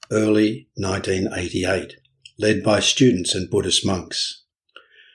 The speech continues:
The usual violent reaction from the military this time failed to stop the riots growing in intensity.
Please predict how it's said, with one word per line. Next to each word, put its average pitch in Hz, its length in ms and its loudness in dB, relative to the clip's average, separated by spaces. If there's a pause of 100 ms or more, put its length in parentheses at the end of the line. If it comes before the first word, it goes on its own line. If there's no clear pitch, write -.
(200)
The 120 60 6
usual 135 460 6
violent 113 500 6
reaction 104 460 2
from 92 160 -6
the 92 60 -2
military 107 600 0
this 104 240 2
time 90 360 -8
failed 104 540 2
to 95 100 -6
stop - 360 2
the - 120 -2
riots 95 480 2
growing 95 400 0
in 90 100 -4
intensity. 95 800 -2